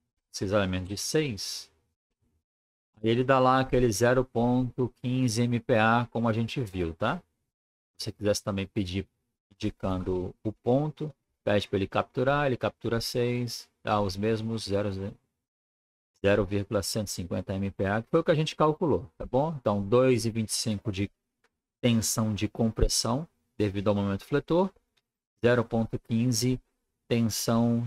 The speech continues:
de cisalhamento devido ao esforço cortante. Beleza? Então, verificamos as tensões que surgem. Com esses dados, qual é a flecha máxima na viga? Ela é fruto dessa equação.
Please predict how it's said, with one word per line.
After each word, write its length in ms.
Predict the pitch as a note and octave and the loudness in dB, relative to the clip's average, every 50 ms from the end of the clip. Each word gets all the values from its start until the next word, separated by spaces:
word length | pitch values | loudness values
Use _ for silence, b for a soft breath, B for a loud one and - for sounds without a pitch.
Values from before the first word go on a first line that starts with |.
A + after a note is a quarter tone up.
| A#2 | -2
de 180 | G2+ G#2 A2 A#2 | -2 0 0 0
cisalhamento 1200 | - - - - C3+ C3 A2+ B2+ B2 A#2 A2+ G#2+ G#2+ A2 A2+ A2+ A2+ A#2 A2+ - B2+ A#2+ A#2+ A#2+ | 0 -2 -2 -2 0 2 2 4 4 4 4 2 2 4 4 4 2 2 0 0 0 2 2 2
devido 560 | A#2 B2 A#2+ G2 G2+ G#2+ A2 G#2 A2+ G2+ G#2 | 2 2 0 0 0 -2 -2 0 -2 0 0
ao 380 | G2+ G2 G2+ G#2 G#2+ G#2+ G#2+ A2 | 2 2 2 0 0 -2 -4 -6
esforço 540 | A2 - - - G#2 G2+ G#2 - - - G#2+ | -6 -8 -8 -6 -4 -4 -4 -4 -6 -8 -6
cortante. 920 | - - B2 A#2+ - _ - G#2 G#2 G#2+ A2 A2 G2+ F#2 F2+ - - - _ _ _ _ _ _ _ _ _ _ _ _ _ _ _ _ _ _ _ _ _ _ - | -4 -4 -4 -4 -6 _ -4 -2 0 2 2 2 0 -2 -4 -6 -10 -12 _ _ _ _ _ _ _ _ _ _ _ _ _ _ _ _ _ _ _ _ _ _ -4
Beleza? 320 | G2 G2 A#2 C#3+ D3+ F3 F3 | -2 0 2 2 0 -2 -4
Então, 360 | D3 - A#2+ B2 C3+ C#3+ C#3 | -2 0 0 0 0 0 0
verificamos 600 | B2+ C3+ C#3 C3+ - - - - C3 B2+ B2+ A#2 | 0 0 0 0 -2 -6 -4 -2 0 0 0 0
as 120 | A#2 A2 | -2 -2
tensões 440 | - - B2+ A#2 - - A#2 A2 G#2 | -2 -2 -2 -2 -2 -4 -4 -6 -4
que 120 | - - | -4 -6
surgem. 480 | D3 - - E3+ E3+ E3+ D#3 E3 F3 F3 _ _ _ _ _ _ _ _ _ _ _ _ _ _ - | -6 -4 -2 0 0 0 0 -2 -4 -6 _ _ _ _ _ _ _ _ _ _ _ _ _ _ -2
Com 120 | C3 C3 C3+ | 2 2 2
esses 260 | C3 - C#3 A#2+ G#2+ | 2 2 0 0 2
dados, 360 | A#2+ B2 A2+ A2+ G#2 G#2 - | 4 4 4 4 2 0 -2
qual 160 | - - C3 | 2 2 4
é 40 | B2+ | 4
a 40 | B2 | 2
flecha 480 | - - - A#2+ A#2 A2 - - A#2+ | 0 0 2 2 2 2 0 -2 -2
máxima 400 | A2 A2 G#2+ G#2+ G#2+ - - A#2+ | 0 2 2 2 0 0 -2 -2
na 120 | A#2+ B2+ B2+ | 0 0 0
viga? 460 | A2+ - C3+ D#3+ D#3+ F3 E3+ F#3 G3+ - | 0 0 -2 0 2 2 0 0 0 -2
Ela 180 | A2+ G#2+ A2+ A2+ | -2 2 2 2
é 60 | A2 | 2
fruto 380 | - - B2 A2+ G#2+ G2 - G#2 | 0 -2 -2 -2 -2 -4 -2 0
dessa 320 | G2+ G#2+ A2 - - A2+ | 2 2 2 2 0 -6
equação. 540 | G#2+ - - A2+ A2+ - - C#3+ D3+ E3+ | -4 -2 -2 -2 -2 -2 -4 -4 -4 -6